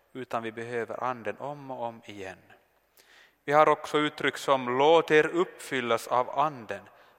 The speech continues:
Berusa er inte av vin, sådant leder till ett liv i laster. Låt er istället uppfyllas av anden." Och jag kan inte gå in på, på det nu så mycket, men,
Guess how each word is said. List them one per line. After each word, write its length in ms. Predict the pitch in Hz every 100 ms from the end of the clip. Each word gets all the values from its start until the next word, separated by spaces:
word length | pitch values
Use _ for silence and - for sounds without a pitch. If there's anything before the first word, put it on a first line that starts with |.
| _
Berusa 460 | - 139 165 151 151
er 40 |
inte 300 | 151 151 147
av 80 | 135
vin, 300 | 156 156 123
sådant 420 | - 143 143 143
leder 240 | 143 143 131
till 180 | 131
ett 140 | 131 -
liv 200 | 147 131
i 60 |
laster. 540 | 123 131 - - 90 - - - - _
Låt 460 | 117 139 185 170 165
er 140 | 147
istället 760 | 139 - - 143 135 120 - 175
uppfyllas 760 | 190 - - 113 98 95 -
av 200 | 107 101
anden." 480 | - 107 92 - - _ _ _ _ _ _ _ _ _ _ _ _ _ _ _ _ - - - _ _ _ _ -
Och 80 |
jag 160 | 117 113
kan 180 | 135 127
inte 300 | 120 127 117 - -
gå 220 | 123 117
in 240 | 147 135
på, 260 | 120 117 107 - - - _ _ _ _ _ _ _ _ _ _ _
på 120 | 117
det 160 | 117 123
nu 200 | 139 143
så 180 | -
mycket, 380 | 131 147 - 147
men, 240 | 131 120